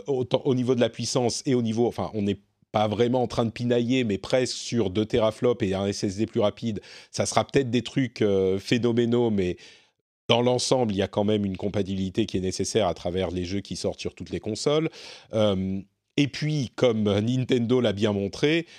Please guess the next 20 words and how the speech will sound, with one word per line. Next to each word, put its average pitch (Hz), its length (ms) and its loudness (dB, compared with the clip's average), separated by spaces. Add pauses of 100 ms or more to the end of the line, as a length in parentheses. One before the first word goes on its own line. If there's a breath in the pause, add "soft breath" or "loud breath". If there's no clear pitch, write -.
(160 loud breath)
euh, 101 220 4
la 113 140 2
puissance, 127 420 0
c'est 107 120 0
une 95 120 -2
chose, 147 440 0
mais 107 320 2
ce - 80 -6
qui 110 120 -2
est - 20 0
important 107 400 0
au 98 40 0
final, 131 360 0
c'est - 120 -2
le 95 120 0
game 107 220 2
design, 107 480 0
et - 60 -10
c'est - 160 -6
tout - 140 -12